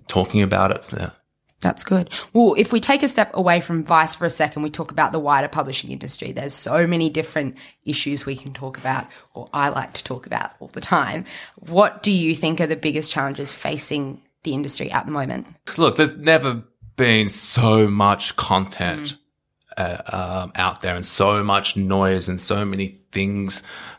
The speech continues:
Speaker 1: battling for the attention, particularly of, of young people, maybe over sixties as well. I note that we are up in that category for the award category to, for,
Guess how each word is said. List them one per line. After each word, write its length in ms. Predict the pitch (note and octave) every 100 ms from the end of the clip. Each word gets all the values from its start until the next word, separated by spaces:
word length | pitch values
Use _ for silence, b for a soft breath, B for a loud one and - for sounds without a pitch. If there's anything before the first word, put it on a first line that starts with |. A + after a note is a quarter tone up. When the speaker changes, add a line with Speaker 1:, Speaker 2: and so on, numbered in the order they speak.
| -
Speaker 1:
battling 460 | G2+ - A2 G#2+ F#2+
for 160 | G2+
the 200 | F#2+ F#2+
attention, 480 | F#2 - G2 - F#2+
particularly 460 | A2+ - G2+ F2+ F#2
of, 260 | F2+ - _
of 200 | - F#2
young 220 | G2 F#2+ G2
people, 360 | F#2+ G#2 A2 -
maybe 220 | G#2 -
over 160 | G2+ F#2+
sixties 540 | - - - F2 - B B B -
as 140 | F#2+ F#2+
well. 200 | F#2+ F#2
I 60 |
note 240 | F#2+ G2 -
that 100 | F2
we 120 | F#2+
are 180 | F#2 G2
up 220 | F#2+ - - - - - -
in 120 | F#2+
that 140 | F#2 -
category 480 | G2 F#2 F#2+ F#2+ B B B -
for 120 | -
the 60 |
award 220 | F2 F#2 -
category 420 | F2+ F#2 F2+ F2
to, 260 | - F2 -
for, 180 | -